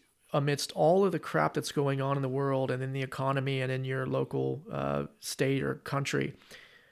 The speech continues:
just be said, you know, be asked, "Do everything you can to maintain a five-year, or sorry, five percent year-on-year growth for the next, whatever, two years."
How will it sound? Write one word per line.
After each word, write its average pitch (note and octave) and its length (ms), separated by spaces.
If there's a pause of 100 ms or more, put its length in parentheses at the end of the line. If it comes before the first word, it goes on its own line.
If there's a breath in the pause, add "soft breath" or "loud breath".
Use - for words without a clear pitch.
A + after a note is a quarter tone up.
just - 260
be D3+ 80
said, C#3 340
you D#3+ 60
know, C3+ 160
be D3+ 200
asked, C3+ 380 (440 soft breath)
"Do D#3+ 180 (100)
everything E3+ 560
you E3+ 140
can C3+ 420
to D3 140
maintain C3+ 720 (340 soft breath)
a C#3 80
five-year, C#3 840 (160)
or D#3 160
sorry, C3 180
five D3 300
percent C#3+ 300
year-on-year C3 540
growth B2+ 460 (300 soft breath)
for C#3+ 160
the C3 80
next, C#3 420
whatever, C3 340
two C3 300
years." B2+ 400